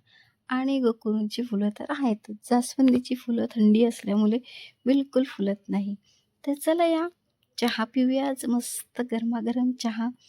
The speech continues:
तर आंघोळीसुद्धा जरा लेटच झाली आहे, तर माझे मिस्टर म्हणत होते की "चल आज आपण मंदिरात जाऊया." तर चला माझे मिस्टर म्हणाले आणि आम्ही लगेचच निघालेलो आहोत.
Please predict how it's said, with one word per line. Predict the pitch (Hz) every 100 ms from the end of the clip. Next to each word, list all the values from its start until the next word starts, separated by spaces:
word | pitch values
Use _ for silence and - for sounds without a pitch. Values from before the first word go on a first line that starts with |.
| _ _ _ -
तर | 214
आंघोळीसुद्धा | 214 214 220 233 220 208 226 - _ 214
जरा | 208 220
लेटच | 214 214 -
झाली | 233 - 247 214
आहे, | 220
तर | 233
माझे | 226 208
मिस्टर | 214 214 -
म्हणत | 214 214 208
होते | 214 214 240 285 - - - _
की | 247
"चल | - 254
आज | 262 220
आपण | 226 214 254
मंदिरात | 285 277 226 233 226
जाऊया." | 214 196 190 190 202 _ _ _ _ _ _ _ _ - - -
तर |
चला | 254 247 247 208 - _ _ _ -
माझे | 208 202
मिस्टर | 208 226 - 220
म्हणाले | 233 220 269 254 220 -
आणि | 214 214 226
आम्ही | 220 226 220
लगेचच | 202 196 202 269 285
निघालेलो | 330 285 247 202 196
आहोत. | 190